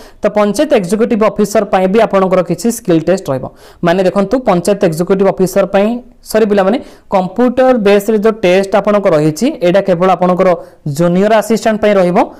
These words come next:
କିନ୍ତୁ ପଞ୍ଚାୟତ ଏକ୍ଜିକ୍ୟୁଟିଭ୍ ଅଫିସର ପାଇଁ କିଛି ବି ନୁହେଁ। Because ଏକୋଇଶ ବର୍ଷରୁ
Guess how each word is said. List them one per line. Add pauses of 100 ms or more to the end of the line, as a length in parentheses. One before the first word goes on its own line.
(180)
କିନ୍ତୁ (100)
ପଞ୍ଚାୟତ (100)
ଏକ୍ଜିକ୍ୟୁଟିଭ୍
ଅଫିସର (100)
ପାଇଁ (100)
କିଛି
ବି
ନୁହେଁ। (500)
Because
ଏକୋଇଶ
ବର୍ଷରୁ